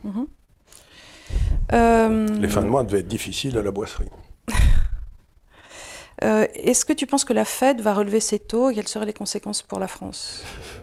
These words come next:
Speaker 2: Et la Fed ne, comment dire ? La Fed ne peut pas remonter ses taux. Parce que si elle remonte ses taux, compte tenu de la dette qui vient d'accumuler trois mille cinq cents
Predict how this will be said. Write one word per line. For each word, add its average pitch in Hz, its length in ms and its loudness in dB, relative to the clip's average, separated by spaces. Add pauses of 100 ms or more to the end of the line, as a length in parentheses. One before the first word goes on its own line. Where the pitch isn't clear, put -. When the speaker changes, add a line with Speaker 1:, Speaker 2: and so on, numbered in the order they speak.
(1400)
Speaker 2:
Et 95 60 -6
la 110 120 -2
Fed 123 240 2
ne, 107 140 -6 (520)
comment 101 200 -6
dire ? 92 240 -10 (1900)
La - 120 -2
Fed 120 180 2
ne 98 120 2
peut 107 160 2
pas 123 180 0
remonter - 380 -6
ses - 180 -2
taux. - 240 -4 (540)
Parce - 100 -16
que - 140 -14
si - 100 -12
elle 87 60 -8
remonte 90 260 -12
ses 87 160 -8
taux, 107 160 -6
compte 92 200 -12
tenu 87 260 -10
de 85 80 -10
la 82 160 -12
dette 90 300 -6
qui - 120 -16
vient 85 140 -10
d'accumuler 85 560 -10
trois - 180 -8
mille 80 120 -8
cinq - 180 -10
cents 80 380 -10